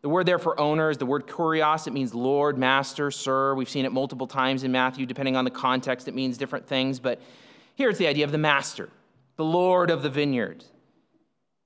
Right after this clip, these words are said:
And here we see, uh, they miscalculated because, um, even though the landowner, the master, has sent his slaves and even his son,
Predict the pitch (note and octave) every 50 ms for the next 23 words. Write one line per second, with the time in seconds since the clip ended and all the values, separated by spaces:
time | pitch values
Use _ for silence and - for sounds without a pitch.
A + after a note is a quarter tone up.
0 | _ - - F#3+ F#3 F3+ F3 F3 F3 E3+ E3 E3 - G#3 A3 B3 C4 B3+ A#3+ -
1 | - G3 F3 D#3+ D#3 D3+ D3+ - - - - _ _ - D#3+ D#3 D#3 D3+ C#3+ C#3+
2 | C#3+ D#3 D#3 D#3 F#3 G3+ - - F#3+ F3+ F3+ G3+ - - F#3 D3 B2+ A#2 A2+ A2
3 | A2+ A#2 A#2 A#2+ A#2+ - - D#3 C#3+ C3 B2+ B2+ B2 A#2 A#2+ - - - - -
4 | C3+ C3+ C3 B2+ B2 A#2+ A#2 A#2+ - - - D#3+ F3+ A#3 C#4+ C4+ B3 A3 F#3+ E3+
5 | E3 D#3+ D3+ D3+ C#3+ C#3 C3+ C3 B2+ - - - _ _ - C#3 C#3 D3+ F3 G3+
6 | A#3+ B3 G#3 E3+ C3+ B2+ A#2+ B2+ C3+ C#3 C3+ C3+ C3+ D3 E3+ G3 G#3+ - - -
7 | E3 D3 D3 C#3+ C3+ - - D#3 D3 C#3+ B2 - - - _ _ _ _ _ _
8 | - A2+ - - - B2 B2+ C3+ C#3+ E3 F#3+ G#3 A#3 B3+ A#3+ A#3+ - - - -
9 | _ - C#3+ C#3 C3 E3+ G3+ G#3 A#3+ A#3+ A3+ A3 F#3+ - - - - G#3+ G3+ D#3+
10 | A#2+ A2 G#2 G#2 A#2+ D3+